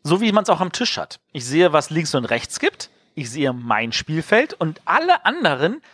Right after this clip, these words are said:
könnte ich mir noch angucken, aber die interessieren mich eigentlich eh nicht. Also man sieht auch, was die anderen so picken, aber das interessiert einen halt nicht.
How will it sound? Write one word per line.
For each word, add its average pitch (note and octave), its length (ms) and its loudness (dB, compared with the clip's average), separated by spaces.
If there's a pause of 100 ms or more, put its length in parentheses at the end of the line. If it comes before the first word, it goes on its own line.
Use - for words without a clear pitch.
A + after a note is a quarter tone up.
(380)
könnte D#4+ 320 2
ich A#3+ 120 -6
mir A#3 80 -2
noch F#3+ 140 4
angucken, G3+ 420 0
aber C#3+ 120 -4
die D3+ 80 -4
interessieren D3+ 340 -4
mich C#3 100 -6
eigentlich A#2 280 -8
eh A#2 80 -4
nicht. G2 220 -10 (240)
Also C3 160 -2
man D3 160 4
sieht F3 260 -4
auch, F3 220 4
was D#3 160 4
die - 100 -12
anderen D#3 240 -2
so C#3 100 -2
picken, G#3 300 -4 (600)
aber C#3+ 160 2
das B2+ 100 0
interessiert C3 440 -8
einen F#2+ 200 -14
halt - 180 -18
nicht. - 220 -20